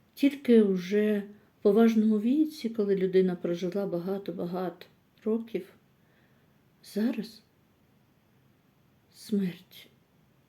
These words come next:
нікого не залишає. Вона приходить до будь-кого і в будь-який час.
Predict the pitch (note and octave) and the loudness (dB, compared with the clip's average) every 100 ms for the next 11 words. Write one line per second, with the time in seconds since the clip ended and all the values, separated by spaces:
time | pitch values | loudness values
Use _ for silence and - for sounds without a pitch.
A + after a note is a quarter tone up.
0 | _ - G#3 A3 - A#3 F3+ F3 F3 - | _ -2 0 0 -2 -6 -4 -6 -8 -14
1 | _ _ _ _ _ _ F#3+ F#3 G3 G3 | _ _ _ _ _ _ -6 -4 -4 -6
2 | G#3 - A3 F#3 F3 G#3 A3 - G#3 G#3+ | -8 -6 -6 -6 -8 -12 -16 -6 2 4
3 | A3+ A3+ G#3+ B3+ B3 A3+ - - G3 B3 | 2 0 -4 -2 -2 -6 -10 -14 -4 -2
4 | B3 A#3 - F#3 F3 F#3 - _ _ _ | -2 -4 -4 -8 -6 -10 -12 _ _ _
5 | _ _ _ - F#3+ F3 G3+ G#3 G3+ G3 | _ _ _ -2 -2 0 -4 -4 -6 -6
6 | - - F#3 E3+ - | -8 -8 -8 -8 -14